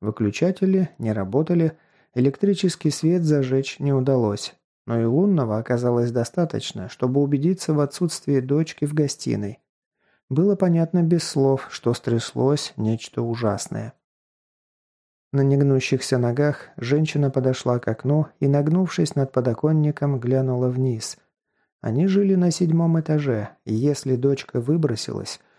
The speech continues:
уцелеть после падения с такой высоты было практически невозможно. Целиком шапку густого кустарника внизу, с верхотуры седьмого этажа,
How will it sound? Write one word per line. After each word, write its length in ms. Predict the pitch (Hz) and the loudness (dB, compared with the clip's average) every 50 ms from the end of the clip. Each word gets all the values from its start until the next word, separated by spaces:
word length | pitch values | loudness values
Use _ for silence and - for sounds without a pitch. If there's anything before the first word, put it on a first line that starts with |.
| _ _ _ | _ _ _
уцелеть 560 | - 139 131 - - 131 127 147 147 147 - | -2 -2 -2 0 0 2 2 2 2 0 -2
после 320 | - - 139 - - 135 127 | -2 -2 -2 0 0 -2 0
падения 500 | - 120 120 123 147 147 147 143 139 135 | 0 0 0 2 2 2 4 4 2 2
с 60 | - | 0
такой 340 | - - 131 - - 131 120 | -2 -6 -6 -2 0 0 0
высоты 520 | 120 123 120 - - 117 - - 143 131 | 0 -2 -4 -4 -6 -6 -4 -2 -2 0
было 320 | 113 117 123 131 143 147 135 | 0 2 2 2 2 2 2
практически 720 | - 139 131 131 - - 131 127 - 131 127 - - - | 2 0 0 0 -2 -4 -4 -2 -2 -4 -6 -6 -4 -4
невозможно. 800 | 131 135 135 135 139 143 143 156 170 165 135 104 110 101 - - _ _ _ _ _ _ _ _ _ _ _ _ _ _ _ _ _ _ - | 0 0 2 2 2 2 2 2 2 2 0 -2 -4 -10 -14 -16 _ _ _ _ _ _ _ _ _ _ _ _ _ _ _ _ _ _ -8
Целиком 480 | - - 104 107 110 - - 214 220 190 | -2 0 0 0 0 0 0 0 0 0
шапку 400 | - - 202 202 202 - - 170 | 0 0 0 0 -2 -2 -2 -2
густого 480 | 160 160 156 - - - 175 180 175 156 | 0 0 0 -2 0 0 0 2 2 0
кустарника 720 | 160 151 143 - - 202 202 196 190 175 160 - 151 139 | 0 0 -2 -2 0 -2 0 2 2 2 2 2 0 0
внизу, 440 | 135 139 139 139 127 123 120 110 107 | 2 2 2 2 0 0 -2 -6 -6
с 120 | - - | -4 -4
верхотуры 540 | 139 135 - - 147 139 - 139 127 127 123 | -4 -2 0 0 -2 0 0 0 2 2 0
седьмого 500 | - - 131 127 139 135 127 127 123 127 | 0 0 0 2 2 2 4 4 4 2
этажа, 520 | 123 - 135 135 123 123 104 104 117 - | 2 2 0 0 0 0 -4 -4 -6 -10